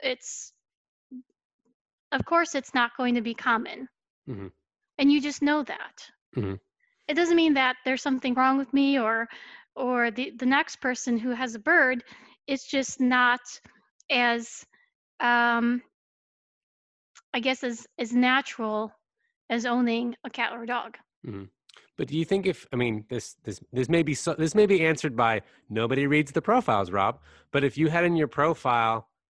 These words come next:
Speaker 2: like, "I save birds," you know, like, "I,
Speaker 1: Mm-hmm.
Speaker 2: I, I, like, a, a lot of birds don't get, you know, picked up." And, um, I don't know if the statistic is that they die in the shelters, but,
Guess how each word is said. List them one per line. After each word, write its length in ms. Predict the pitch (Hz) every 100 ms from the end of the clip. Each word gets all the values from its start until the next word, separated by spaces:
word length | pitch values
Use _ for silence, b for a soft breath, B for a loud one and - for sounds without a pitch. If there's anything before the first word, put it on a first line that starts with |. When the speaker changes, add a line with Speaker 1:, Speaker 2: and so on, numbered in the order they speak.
| _ -
Speaker 2:
like, 320 | 117 107 - _ _ -
"I 260 | 110 110 123
save 480 | - - 113 110 -
birds," 540 | 113 110 82 - - _ _ _ _ _ _ _ _ _
you 120 | 113
know, 240 | 107 101 98
like, 240 | 98 98 -
"I, 420 | 113 110 117 113 269
Speaker 1:
Mm-hmm. 240 | 247 233 226 _ -
Speaker 2:
I, 140 | 113 127 101
I, 240 | 104 113 107
like, 240 | 113 107
a, 180 | 113 113 - _
a 120 | 117 110
lot 240 | 117 123
of 120 | 120
birds 560 | 117 120 120 95 - - _ -
don't 360 | 117 117 95 95
get, 300 | 113 110 107 _ _ _ _
you 100 | 107
know, 280 | 101 95 95 _ _ _ _ _ _
picked 200 | 131 -
up." 260 | 180 - _ _ _ _ _ -
And, 440 | 110 104 101 101
um, 380 | 107 98 92 95 - 98
I 60 |
don't 120 | 101
know 60 | 98
if 100 | 90
the 80 | -
statistic 500 | - 90 92 - 98
is 100 | 90
that 120 | 92
they 120 | 92
die 240 | 90 104 113
in 60 | 104
the 40 |
shelters, 460 | - 135 156 120 -
but, 220 | - 101